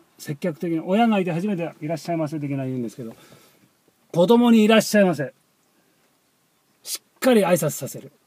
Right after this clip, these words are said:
これは生き残りのすごい勉強になるんじゃないですかね。これからの接客業。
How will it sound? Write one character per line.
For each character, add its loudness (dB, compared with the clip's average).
こ 6
れ 4
は 4
生 -4
き 0
残 4
り 2
の -2
す -4
ご 6
い 4
勉 4
強 0
に 0
な 0
る 0
ん 2
じ 0
ゃ -2
な -4
い -4
で -8
す -14
か -6
ね。 -4
こ -10
れ -2
か -2
ら -2
の -4
接 -10
客 -6
業。 -8